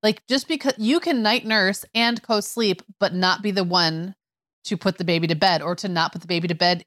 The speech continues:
in that bedroom, or to put the baby to bed in a different, at a different time of night or whatever. Those three things don't have to be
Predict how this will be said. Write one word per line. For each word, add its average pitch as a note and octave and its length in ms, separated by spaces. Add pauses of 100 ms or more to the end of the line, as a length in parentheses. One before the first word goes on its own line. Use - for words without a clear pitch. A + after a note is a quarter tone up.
in F#3+ 120
that G3 140
bedroom, A3 320
or B3+ 140
to B3+ 60
put B3 120
the A3 40
baby G#3 200
to F3+ 60
bed F3 180
in F3 60
a D3+ 100
different, - 280 (300)
at E3 100
a D3+ 40
different D#3+ 240
time C#3+ 180
of D#3 80
night A3+ 260
or G#3 80
whatever. C4 400 (400)
Those B3 260
three B3+ 260
things G#3+ 440
don't F#3 400
have F3 320
to F3 80
be D#3 480